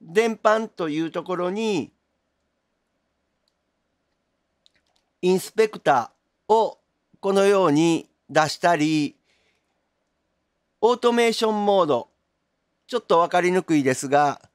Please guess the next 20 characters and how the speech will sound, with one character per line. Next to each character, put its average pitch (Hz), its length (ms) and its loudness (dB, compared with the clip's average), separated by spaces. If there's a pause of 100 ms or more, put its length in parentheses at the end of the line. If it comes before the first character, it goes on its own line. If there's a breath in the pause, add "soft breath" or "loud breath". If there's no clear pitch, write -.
(100)
画 185 160 2
面 151 240 0
が 147 340 0 (320)
切 160 80 -10
り 151 120 -4
替 160 120 2
わ 151 60 2
っ 147 120 -4
て 151 140 -2
る 160 80 -6
と 143 140 -2
思 143 200 0
う 139 40 -2
ん 127 80 -4
で 120 80 -4
す - 120 -14
け 127 120 -6
れ 120 120 -6
ど 127 140 -4
も、 175 340 0